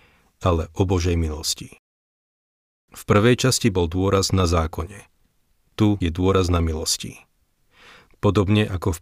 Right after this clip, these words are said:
prvej časti tu vidíme, že v zákone je láska.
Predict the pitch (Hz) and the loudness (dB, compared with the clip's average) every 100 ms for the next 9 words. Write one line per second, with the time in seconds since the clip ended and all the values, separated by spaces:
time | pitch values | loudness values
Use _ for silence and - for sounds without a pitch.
0 | 113 113 113 113 - 120 - 85 92 95 | 2 2 2 2 0 -2 0 -2 0 2
1 | 95 98 101 - _ _ _ _ - 90 | 2 2 0 -4 _ _ _ _ -2 -2
2 | 80 101 92 - 101 95 95 92 82 82 | 2 2 0 0 0 2 2 2 0 -2
3 | - - - - | -6 -10 -12 -18